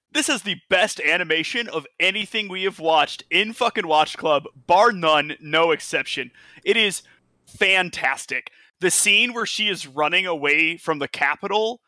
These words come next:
back to, like, her farm area when she's upset is, like, the most hauntingly gorgeous thing I've ever seen anima-, animated.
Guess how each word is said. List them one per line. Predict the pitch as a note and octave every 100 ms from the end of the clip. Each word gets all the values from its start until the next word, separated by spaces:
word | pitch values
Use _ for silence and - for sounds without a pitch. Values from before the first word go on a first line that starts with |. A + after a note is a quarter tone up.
| _ _ _
back | B2+ C#3 D#3+ -
to, | F3
like, | D3+ D3 C#3
her | - C#3+
farm | - - C3 D#3+ F#3+
area | F3+ F#3+ G#3 G#3+
when | E3
she's | - C#3+ C#3
upset | C3 - C#3+ D#3+ G3+ -
is, | C#3+
like, | D3 C3+ C3
the | D3+ D3
most | D#3+ -
hauntingly | - - E3 E3+ G3+ F#3 F3+
gorgeous | C#3+ C#3 C3+ C#3
thing | - C3+ C3 C3 C3 _ -
I've | B2+
ever | C#3 D3 D#3+
seen | - C3 G#2+
anima-, | G#2+ - A2 G#2+ - -
animated. | C3 A#2+ A#2 A#2 B2